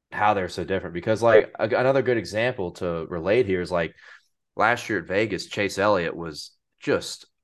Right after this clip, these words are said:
awful. But, um, you know, I think Noah Gragson took the forty-eight car and had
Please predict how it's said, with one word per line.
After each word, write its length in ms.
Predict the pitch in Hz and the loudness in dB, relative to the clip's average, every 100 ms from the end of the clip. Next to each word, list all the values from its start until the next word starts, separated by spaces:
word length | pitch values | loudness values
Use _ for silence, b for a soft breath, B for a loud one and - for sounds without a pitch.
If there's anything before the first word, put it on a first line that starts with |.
| _ - | _ 0
awful. 540 | 95 87 - 80 - _ _ b b b b - | 0 0 -4 -14 -16 _ _ b b b b 2
But, 420 | 101 95 90 - | 4 4 0 -2
um, 580 | 98 95 92 87 82 - _ _ _ _ | 0 2 0 -2 -6 -16 _ _ _ _
you 120 | 101 98 | -6 -2
know, 100 | 95 | 0
I 80 | |
think 180 | 95 107 | 0 0
Noah 200 | 101 101 | 2 4
Gragson 420 | 95 98 101 101 | 4 2 2 -4
took 140 | 95 - | -12 -14
the 60 | |
forty-eight 520 | 90 101 98 95 98 95 | -8 -4 0 2 0 0
car 320 | 98 98 98 | 2 4 4
and 100 | 95 | 0
had 320 | 92 92 | -2 -2